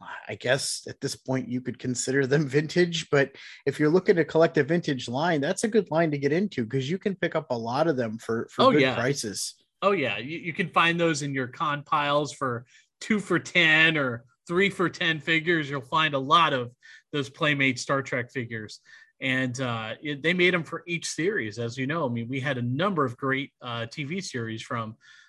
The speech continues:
Speaker 2: um, Next Generation to Deep Space Nine to Voyager. There were a lot of great opportunities, and even Enterprise.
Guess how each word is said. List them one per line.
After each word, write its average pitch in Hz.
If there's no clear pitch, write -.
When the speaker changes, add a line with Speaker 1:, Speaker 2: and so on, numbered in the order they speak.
Speaker 2:
um, 117
Next 143
Generation 139
to -
Deep 139
Space 139
Nine 127
to 123
Voyager. 131
There 139
were 131
a 123
lot 135
of 120
great 139
opportunities, 131
and 175
even 180
Enterprise. 147